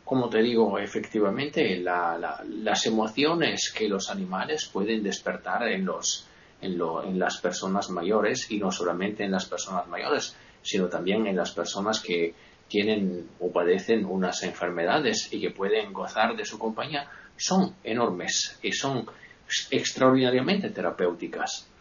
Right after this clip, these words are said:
porque efectivamente, eh, el, la medicina en estos tiempos en que vivimos ha demostrado bastante claramente que una persona que pueda ser involucrada emotivamente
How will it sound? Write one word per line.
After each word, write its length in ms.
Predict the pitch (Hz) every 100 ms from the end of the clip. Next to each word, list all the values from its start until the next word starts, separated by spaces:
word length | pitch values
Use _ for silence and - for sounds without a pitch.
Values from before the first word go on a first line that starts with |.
| - -
porque 200 | 101 107
efectivamente, 920 | 107 101 117 113 123 156 170 120 - - - -
eh, 300 | - 117 - - -
el, 500 | 113 107 - 113 104
la 80 | 101
medicina 720 | 101 95 92 160 117 135 110
en 120 | 98
estos 280 | 95 95 90
tiempos 480 | 135 131 - 127 98
en 80 | 95
que 100 | 87
vivimos 540 | 90 120 101 87 - - - - - - - - - - -
ha 160 | 104 104
demostrado 720 | 101 101 - 147 123 135 - - - -
bastante 460 | 98 98 107 101 95
claramente 680 | 95 92 104 139 139 113 113
que 160 | 110
una 300 | 117 127 123
persona 720 | 123 123 - 151 156 160 156 - - -
que 180 | - 147
pueda 340 | 143 151 147
ser 340 | 139 165 160 - -
involucrada 1160 | 151 156 135 151 151 - 175 175 135 107 92 -
emotivamente 1000 | 131 127 113 117 117 127 120 101 90 85